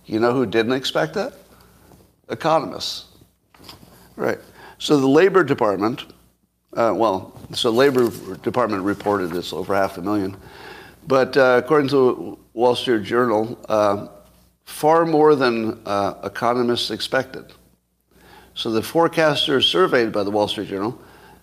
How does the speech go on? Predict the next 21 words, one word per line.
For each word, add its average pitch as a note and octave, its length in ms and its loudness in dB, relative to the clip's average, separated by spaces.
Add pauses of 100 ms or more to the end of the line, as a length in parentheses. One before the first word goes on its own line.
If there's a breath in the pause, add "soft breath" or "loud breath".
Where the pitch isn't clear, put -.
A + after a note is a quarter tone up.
(140)
uh, A2 240 2
had A2 160 0
estimated B2 460 0
a G#2 60 0
hundred A#2+ 360 0
eighty-seven A#2 560 -2
thousand A2 380 -4
jobs G#2 420 -2
would F2+ 220 -10
be F#2+ 160 -6
created, F2 540 -10 (300)
or G#2 120 -6
filled, F2 320 -8
I E2 60 -10
guess, E2+ 280 -12 (680)
or G2+ 100 -10
created, G#2 580 -4
I G#2 60 -2
guess G#2 180 -2
created G2 380 -6
jobs. - 400 -6